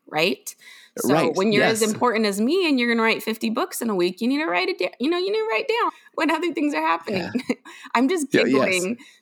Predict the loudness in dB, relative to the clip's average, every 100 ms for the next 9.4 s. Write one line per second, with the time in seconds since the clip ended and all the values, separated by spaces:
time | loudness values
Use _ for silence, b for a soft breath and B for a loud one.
0 | _ 0 0 -2 -6 -6 0 0 2 0
1 | 0 -2 -4 -4 -2 0 0 -2 -2 -2
2 | -2 -2 -4 -6 -4 -6 -4 -4 -4 -4
3 | -6 -4 -2 -2 0 -2 0 0 0 -2
4 | 0 0 -2 B B B -4 -2 0 0
5 | 2 0 -2 -8 -4 -2 -2 -2 -4 -2
6 | -2 -2 B B -4 -2 0 0 -2 -2
7 | -8 -2 2 2 0 -2 0 0 2 2
8 | 2 0 -2 0 0 0 -2 -4 0 0
9 | 0 -2 -2 -2